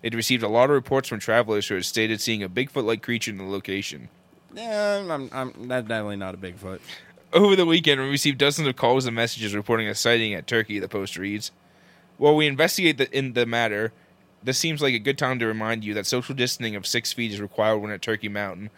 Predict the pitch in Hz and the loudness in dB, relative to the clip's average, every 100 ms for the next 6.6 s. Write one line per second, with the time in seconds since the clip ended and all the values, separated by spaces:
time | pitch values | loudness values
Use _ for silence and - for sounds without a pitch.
0 | - - - 156 165 151 139 131 123 120 | -20 -12 -4 -2 2 2 2 -2 -6 -4
1 | 113 104 110 113 120 123 _ _ - - | -4 -6 -6 -4 -8 -8 _ _ -18 -12
2 | - 359 - 254 - - - - _ _ | -4 -4 -4 -12 -12 -14 -16 -20 _ _
3 | _ _ _ - 175 180 170 156 156 147 | _ _ _ 4 4 4 2 2 0 -6
4 | - 135 117 117 147 117 113 120 127 117 | -4 -2 0 4 4 4 2 0 0 0
5 | 110 104 113 131 120 120 113 101 98 110 | 0 0 2 4 4 4 2 0 0 0
6 | 117 - 113 113 104 | 2 2 2 2 -2